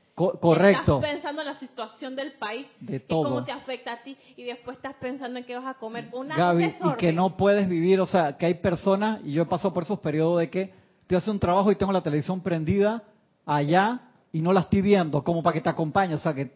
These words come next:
Speaker 1: no quieres estar en, en silencio. ¿Por qué? Porque si apagas ese ruido de allí,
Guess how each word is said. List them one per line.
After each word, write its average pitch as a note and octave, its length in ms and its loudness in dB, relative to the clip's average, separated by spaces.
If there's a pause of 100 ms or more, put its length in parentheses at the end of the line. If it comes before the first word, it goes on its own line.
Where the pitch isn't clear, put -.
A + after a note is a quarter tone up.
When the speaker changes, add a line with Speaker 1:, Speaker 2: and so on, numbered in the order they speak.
(160)
Speaker 1:
no D3 220 -6
quieres F3+ 320 0
estar D#3+ 340 -2
en, E3 340 -4
en D3+ 140 -2
silencio. F3+ 480 0
¿Por D#3+ 140 -2
qué? F#3 100 0
Porque C3+ 200 -8
si D#3 100 -6
apagas F#3 400 0
ese F#3+ 260 -2
ruido F#3 300 0
de D3+ 80 2
allí, D#3+ 300 -2